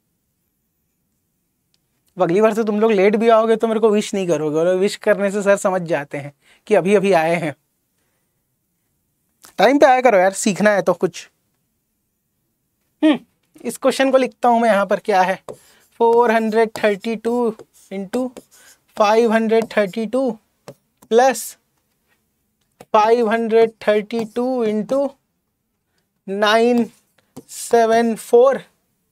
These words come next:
ऐसे ही कुछ है ना, हाँ, प्लस फ़ाइव हंड्रेड थर्टी सेवन इंटू फ़ाइव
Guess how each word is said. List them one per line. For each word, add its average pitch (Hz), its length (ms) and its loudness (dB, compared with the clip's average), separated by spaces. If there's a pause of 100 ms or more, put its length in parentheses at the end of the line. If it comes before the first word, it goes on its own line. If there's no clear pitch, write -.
(880)
ऐसे 170 120 -6
ही 202 40 -4
कुछ 185 120 -4
है 190 60 -2
ना, 202 160 -4
हाँ, 196 160 -2 (920)
प्लस 254 520 0 (1160)
फ़ाइव 220 480 2
हंड्रेड 226 440 2 (120)
थर्टी 214 540 -2
सेवन 226 580 0
इंटू 233 380 -2 (840)
फ़ाइव 220 440 2